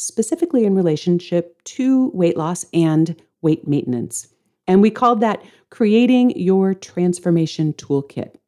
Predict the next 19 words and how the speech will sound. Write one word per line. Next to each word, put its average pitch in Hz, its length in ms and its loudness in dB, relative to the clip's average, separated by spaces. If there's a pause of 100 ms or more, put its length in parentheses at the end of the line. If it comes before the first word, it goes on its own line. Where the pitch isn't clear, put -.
(680)
So - 180 0
if - 160 0
you 349 120 8
were 254 160 4
a 180 100 -2
listener 165 600 0
last 151 360 -6
year, 170 220 2
you 170 260 0
may 220 280 2
have 160 380 -8
attended 185 440 -4
that 156 160 -6
workshop 151 340 -10
live, 160 340 -8
but 170 140 4
if 214 140 0
you 294 80 8
didn't, 160 420 -4